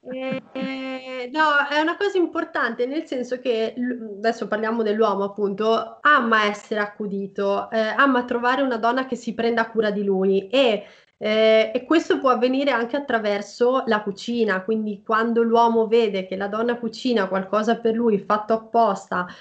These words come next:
eh, che sa cosa gli piace, eh, conosce i suoi gusti,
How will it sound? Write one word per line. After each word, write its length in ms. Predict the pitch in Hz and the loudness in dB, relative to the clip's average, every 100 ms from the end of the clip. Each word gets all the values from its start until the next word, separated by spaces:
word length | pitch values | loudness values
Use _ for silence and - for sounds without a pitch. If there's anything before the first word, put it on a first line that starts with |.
| - | -4
eh, 540 | 202 202 202 196 202 - - 208 220 | 2 4 4 4 2 -4 -10 -10 -8
che 140 | - 226 | 0 0
sa 380 | - 240 254 247 | 4 6 6 4
cosa 300 | 247 240 233 | 2 2 0
gli 160 | 220 | -2
piace, 920 | 220 233 247 214 - 202 190 185 - - | -2 2 4 2 -2 -6 -4 -6 -14 -8
eh, 340 | 208 208 208 | -4 -2 -2
conosce 440 | - 233 254 254 - 247 | 0 4 2 0 -6 -8
i 60 | |
suoi 280 | 247 196 214 | -4 -4 -2
gusti, 440 | 226 262 233 - | -2 -2 -2 -8